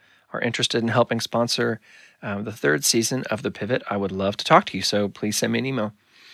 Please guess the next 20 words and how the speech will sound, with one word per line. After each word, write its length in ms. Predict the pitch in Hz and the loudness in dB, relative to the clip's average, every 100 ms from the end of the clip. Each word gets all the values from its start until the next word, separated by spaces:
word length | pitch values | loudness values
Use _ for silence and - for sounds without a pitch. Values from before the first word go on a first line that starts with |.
| - - - - _ | -20 -20 -20 -20 _
Uh, 220 | 113 107 - | -2 -2 2
also, 380 | 120 127 - 135 | 4 6 8 8
I've 100 | 120 | 6
got 200 | 117 107 | 4 4
a 40 | |
few 500 | 95 113 107 101 104 | 2 2 2 2 0
shows 600 | - - 107 113 170 233 - | -2 2 2 2 -2 -6 -4
in, 280 | 104 92 90 - | -2 -2 -4 -6
uh, 200 | 85 - | -8 -4
Chicago, 840 | - - - 135 131 123 123 123 - _ _ _ _ _ | -6 -2 2 4 8 8 8 6 0 _ _ _ _ _
Elgin, 320 | 139 139 135 | 6 6 6
Illinois, 680 | 127 127 123 117 113 110 104 - _ _ _ _ _ | 6 6 4 2 2 0 -2 -8 _ _ _ _ _
Indianapolis, 840 | 139 135 131 123 117 117 110 - - - | 0 2 4 4 2 2 2 0 -2 -4
uh, 200 | 98 90 - | -2 -2 -4
Crown 400 | - 120 113 110 | -2 2 2 0
Point, 340 | - 147 147 | 0 0 0
Indiana, 580 | 127 120 113 107 104 104 | 0 2 2 2 2 -2
April 260 | - 107 107 | -4 -4 -6
fifth 340 | - 113 - - | -2 -4 -4 -12
through 260 | - 104 | -4 -4